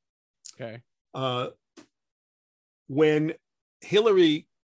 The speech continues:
Speaker 2: Clinton's emails and the Democratic National Committee's emails were hacked, and her emails were deleted, uh,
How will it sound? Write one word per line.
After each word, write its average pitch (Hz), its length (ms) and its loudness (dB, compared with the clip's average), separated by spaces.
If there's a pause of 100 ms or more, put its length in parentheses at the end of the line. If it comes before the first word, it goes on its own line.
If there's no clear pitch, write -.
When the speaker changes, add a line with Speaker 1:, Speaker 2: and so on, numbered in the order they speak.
(160)
Speaker 2:
Clinton's 160 760 -6
emails 139 840 -2
and 139 140 -6
the 131 60 -4
Democratic 143 840 -6
National 139 340 -6
Committee's 131 460 -8
emails 131 400 -6
were 123 140 -8
hacked, 127 500 -2 (480)
and 127 120 -8
her 143 140 -2
emails 151 500 -2
were 135 140 -8
deleted, 127 680 -4 (540)
uh, 123 480 -8